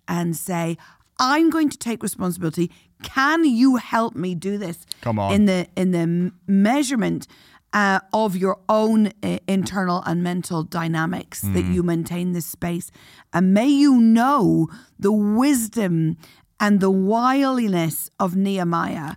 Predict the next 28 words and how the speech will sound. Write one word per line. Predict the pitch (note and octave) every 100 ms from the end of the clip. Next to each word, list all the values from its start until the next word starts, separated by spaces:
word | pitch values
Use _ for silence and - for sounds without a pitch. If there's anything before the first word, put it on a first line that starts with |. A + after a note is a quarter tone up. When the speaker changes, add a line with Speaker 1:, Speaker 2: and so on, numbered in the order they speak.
| -
Speaker 2:
Come | G2+
on. | F#2 F2 - -
Speaker 1:
who | G#2+
knew | G#3 A3+ C#4+
what | C#4+ B3
it | G3+
was | G3 G3 F#3+ F#3
to | -
take | F#3+ - A3 G#3+ -
an |
entire | F3 G3 - B3 B3+
family, | - A3 G3+ G3
entire | F3+ F3 A3 A#3
people | A3+ G#3 F#3+
group, | F#3+ F#3
an | F3
entire | E3+ A3+ A3 A3
tribe | - A3 G#3+ G3+ E3+ - _ _ _
to | - E4 F4
the | D#4
place | C4+ - C4 C4 D#3+ -
Speaker 2:
Yeah. | G2 G2 F2+ - - -
Speaker 1:
where | G3 G#3+
they | F#3+ G3
pushed | - - - D#4 - - D3
back | A3+ C4+ F3 E3+ - _ - _ _ -
the | E3+ A3 G#3+ - _
e-, | -